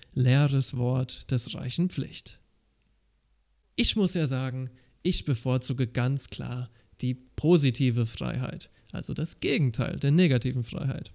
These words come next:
Macht Sinn. Und ich würde sogar sagen, viele Menschen denken so. Presse- und Meinungsfreiheit ist ein super gutes Beispiel. Pressefreiheit darf, finde ich, nicht umschlagen in Hassrede.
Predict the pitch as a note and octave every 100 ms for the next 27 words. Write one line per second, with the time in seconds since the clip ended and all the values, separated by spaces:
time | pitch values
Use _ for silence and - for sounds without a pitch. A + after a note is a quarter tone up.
0 | _ - C4+ F4+ - G3 - _ _ _
1 | _ _ _ - C4+ A#3+ A3+ A3+ G3+ F#3+
2 | F#3+ D3 C3+ E3 A3 A#3+ _ _ - E4
3 | C#4+ D3+ B2 C3+ B2+ B2 A#2 A2+ - F3
4 | - _ _ _ _ _ _ _ _ _
5 | - A3+ B3+ - A#3+ F#3 B2+ C#3+ D#3 D3+
6 | - C3 C#3 C#3+ C#3 B2 C3+ B2 C3+ D#3
7 | C3 B2 C#3+ - - C#3+ - - - -
8 | _ _ _ _ _ - B2+ B2 E3+ E3+
9 | F#3 G#3 G#3+ - - A#2+ D#3 - D3 E3
10 | - C#3+ F3+ - - C#3 D#3+ C3+ A#2+ B2
11 | C#3 F#3+ G3 G#3 C3+ C#3 - -